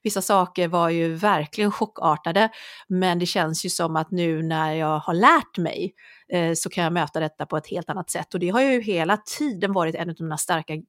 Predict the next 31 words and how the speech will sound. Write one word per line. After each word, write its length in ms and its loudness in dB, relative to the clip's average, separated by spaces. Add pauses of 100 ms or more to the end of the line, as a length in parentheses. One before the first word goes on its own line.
drivkrafter 800 -4
i 340 -2 (300)
att 120 -2
hinna 280 2
få 160 -4
ut 220 0
så 80 -4
mycket 160 -4
kunskap 380 -2
jag 80 0
bara 140 2
hinner 600 2 (340)
och 240 2
orkar, 680 2 (200)
just 500 -2
för 580 0
att, 500 -4
eh, 360 -4 (520)
kunna 200 0
förbereda 520 2
nästa 280 -4
generation 460 -4
på 80 -8
bästa 340 -4
sätt, 340 -2
så 200 -4
att 120 -4
de 220 0
då 160 0
slipper, 640 -4
eh, 200 -2